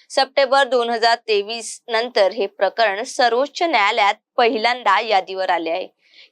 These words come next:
केंद्रीय निवडणूक आयोगाने दिलेल्या निर्णयाविरोधात दाखल याचिकांवर ही सुनावणी होणार आहे. ठाकरे गट शिवसेना या नावावर आणि धनुष्यबाण या निवडणूक चिन्हावर आपला दावा सांगत आहे,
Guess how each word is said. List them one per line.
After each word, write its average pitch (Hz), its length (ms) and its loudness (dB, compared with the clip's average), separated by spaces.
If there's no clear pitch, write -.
केंद्रीय 302 340 2
निवडणूक 277 500 0
आयोगाने 240 460 0
दिलेल्या 214 420 0
निर्णयाविरोधात 202 960 -2
दाखल 190 480 -2
याचिकांवर 226 800 -2
ही 277 180 -10
सुनावणी 214 480 -2
होणार 185 320 -4
आहे. 202 160 -6
ठाकरे 294 360 0
गट 269 260 0
शिवसेना 233 600 -2
या 226 180 0
नावावर 208 600 2
आणि 202 220 -4
धनुष्यबाण 220 760 -2
या 208 100 -4
निवडणूक 208 560 -4
चिन्हावर 240 520 -2
आपला 269 340 0
दावा 277 300 2
सांगत 202 480 -2
आहे, 180 120 -4